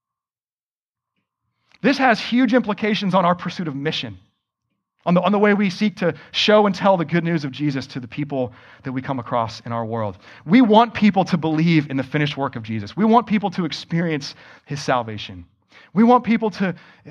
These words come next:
to, to be forgiven of their sin and to be reconciled with God. How much control do we actually have over that? It often seems like there's just so many obstacles in the way.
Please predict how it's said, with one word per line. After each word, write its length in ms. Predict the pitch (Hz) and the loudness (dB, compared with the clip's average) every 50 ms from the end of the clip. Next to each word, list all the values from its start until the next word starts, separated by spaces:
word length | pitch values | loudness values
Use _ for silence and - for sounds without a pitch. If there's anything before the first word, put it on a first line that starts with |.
| 151 - | -16 -8
to, 180 | - 190 175 170 | -4 -4 -4 -4
to 140 | - - 185 | -4 -2 0
be 80 | 175 | 0
forgiven 480 | 180 175 180 165 147 185 220 240 240 220 | 0 0 -2 0 4 6 6 6 6 4
of 160 | 196 165 160 | 2 2 2
their 100 | 147 147 | 2 -2
sin 280 | 143 - - 170 160 151 | -2 -2 -2 0 0 0
and 220 | 151 151 - - - | -2 -6 -10 -14 -10
to 60 | 160 | -6
be 100 | 185 170 | -4 -4
reconciled 640 | 143 143 - - - 202 - - 185 165 165 170 156 | -2 -2 -4 -4 -4 -6 -2 2 2 4 4 2 0
with 120 | 147 143 | -4 -4
God. 320 | 147 151 151 151 131 113 104 _ _ _ _ _ _ _ _ _ _ _ _ _ _ _ _ _ _ _ _ _ _ _ | -4 -4 -4 -4 -6 -8 -10 _ _ _ _ _ _ _ _ _ _ _ _ _ _ _ _ _ _ _ _ _ _ _
How 240 | - - - 226 | -8 -2 2 4
much 240 | 240 233 240 233 233 | 6 6 4 4 2
control 460 | - - 180 175 - - 208 202 202 | -2 -4 -4 -4 -2 0 0 2 2
do 100 | 175 175 | 0 -2
we 120 | 156 165 165 | -2 -2 -2
actually 340 | 170 170 - - 151 135 120 | -2 -2 -4 -6 -6 -6 -6
have 260 | - - 165 147 131 | -6 -4 -4 -4 -4
over 180 | 117 113 110 104 | -6 -6 -8 -8
that? 260 | 101 101 95 92 - _ _ _ _ _ _ _ _ _ _ _ _ _ _ _ _ _ _ _ _ _ _ _ _ _ _ _ _ _ _ _ _ _ - | -10 -10 -12 -12 -18 _ _ _ _ _ _ _ _ _ _ _ _ _ _ _ _ _ _ _ _ _ _ _ _ _ _ _ _ _ _ _ _ _ -10
It 200 | 175 - 196 185 | -2 2 4 4
often 300 | 175 196 185 - 220 180 | 4 4 2 2 0 0
seems 300 | - - 220 208 185 196 | 2 2 2 2 4 2
like 100 | 175 180 | 0 0
there's 160 | - 160 151 | -2 -6 -4
just 220 | - 170 - - | -4 -6 -6 -4
so 160 | - 214 220 | 0 2 4
many 180 | 208 185 170 175 | 4 4 4 2
obstacles 840 | - - 143 165 175 - - - 147 - 127 120 120 120 110 - - - _ _ _ _ _ _ _ _ - | 2 4 4 4 2 2 -2 -6 -4 -4 -4 -4 -4 -4 -6 -8 -12 -12 _ _ _ _ _ _ _ _ -8
in 140 | - 151 147 | -4 -2 -2
the 80 | 139 131 | -2 -2
way. 400 | 135 147 165 156 117 98 90 | -2 0 0 0 0 -2 -8